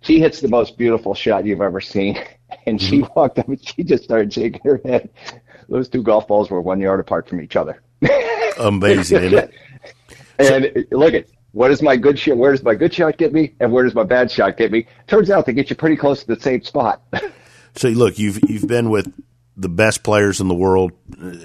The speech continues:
Speaker 2: and, uh, you know, on the ladies' side and, and major champions, coached 'em.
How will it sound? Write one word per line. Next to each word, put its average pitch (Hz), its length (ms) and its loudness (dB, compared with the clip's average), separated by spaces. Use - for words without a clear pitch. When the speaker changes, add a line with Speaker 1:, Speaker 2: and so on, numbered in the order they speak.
Speaker 2:
and, 92 160 -6
uh, 90 60 -6
you 95 100 -6
know, 92 120 -2
on 90 100 -2
the 82 80 -6
ladies' 92 340 -2
side 87 420 -2
and, 76 200 -12
and 73 360 -14
major 92 360 -2
champions, 85 580 -8
coached 87 380 -6
'em. 76 160 -10